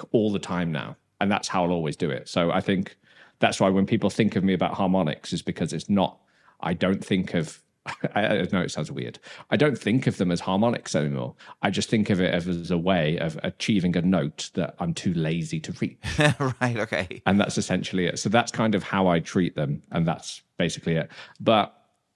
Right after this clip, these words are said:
Speaker 1: going further onto the harmonic side of thing and how much you can use them and play around with them, um, my favorite guitarist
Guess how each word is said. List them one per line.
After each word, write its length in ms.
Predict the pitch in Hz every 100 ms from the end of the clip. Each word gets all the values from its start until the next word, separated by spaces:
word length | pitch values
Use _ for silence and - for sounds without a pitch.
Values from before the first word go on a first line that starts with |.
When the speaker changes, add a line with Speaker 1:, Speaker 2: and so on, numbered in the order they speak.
| - 110
Speaker 1:
going 360 | 117 110 104
further 380 | - 117 107 95
onto 200 | 95 98
the 100 | 92
harmonic 460 | 101 98 98 92 -
side 280 | 90 82
of 80 | 80
thing 300 | - 78 76
and 220 | 76 73
how 240 | 73 85 82
much 360 | 80 76 - -
you 120 | 85
can 120 | 90
use 220 | 87 85
them 120 | 78 80
and 80 |
play 160 | 80 87
around 260 | 82 85 78
with 120 | 73
them, 180 | 71 73 - - -
um, 500 | 87 85 82 82 -
my 160 | 98 92
favorite 400 | 110 110 90 -
guitarist 600 | 95 85 82 - - -